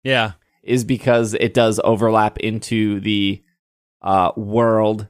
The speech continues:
Speaker 2: Championships. So I think that that wasn't, like, a coincidence that it was Grimmsnarl. Grimmsnarl,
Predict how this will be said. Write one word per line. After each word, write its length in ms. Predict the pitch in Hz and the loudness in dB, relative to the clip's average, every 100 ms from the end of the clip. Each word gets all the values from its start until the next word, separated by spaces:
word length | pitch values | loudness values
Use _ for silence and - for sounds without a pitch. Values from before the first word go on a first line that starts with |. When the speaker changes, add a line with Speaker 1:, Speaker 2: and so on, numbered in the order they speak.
| _ | _
Speaker 2:
Championships. 840 | - 107 110 107 - 123 - - _ | -6 -4 -4 -4 -2 -2 -6 -16 _
So 140 | _ 120 | _ -2
I 100 | 104 | 0
think 220 | 117 110 | -2 -2
that 240 | 107 87 | 0 0
that 320 | 101 98 - _ | 0 -2 -4 _
wasn't, 560 | 98 110 107 110 101 - | -4 0 0 0 -4 -4
like, 400 | 101 - - _ _ _ _ _ _ - | -4 -6 -18 _ _ _ _ _ _ -18
a 60 | |
coincidence 760 | - 139 165 - 104 90 101 - | -2 0 2 0 -2 -2 -6 -6
that 300 | 98 98 90 | -2 0 -2
it 60 | 98 | -4
was 180 | 95 | -4
Grimmsnarl. 640 | 104 95 92 95 82 101 107 | -6 -6 -6 -4 -4 -6 -6
Grimmsnarl, 480 | 113 101 104 90 | -8 -4 -4 -4